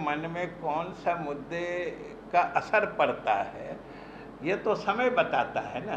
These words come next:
कोशिश तो सब लोग अपने अपने ढंग से मुद्दा बनाने की करते हैं। सवाल है, लोगों को तो देखना पड़ेगा, जो सारण का विकास मुद्दा होगा, सारण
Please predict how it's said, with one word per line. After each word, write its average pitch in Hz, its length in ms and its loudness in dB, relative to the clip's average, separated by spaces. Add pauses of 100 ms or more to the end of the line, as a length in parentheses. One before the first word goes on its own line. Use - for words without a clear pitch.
(800)
कोशिश 208 520 4
तो 202 100 2
सब 202 260 6
लोग 214 200 4
अपने 208 420 4
अपने 214 320 2
ढंग 190 260 0
से 202 180 0
मुद्दा 196 340 6
बनाने 185 420 2
की 170 160 -6
करते 160 460 -2
हैं। - 220 -12 (2250)
सवाल 143 380 6
है, 127 460 0
लोगों 135 360 0
को 185 180 -4
तो 185 160 -4
देखना 196 480 0
पड़ेगा, 151 480 0
जो 147 180 -2
सारण 143 440 6 (160)
का 165 100 6
विकास 160 640 6
मुद्दा 135 300 4
होगा, 113 420 4
सारण 139 460 2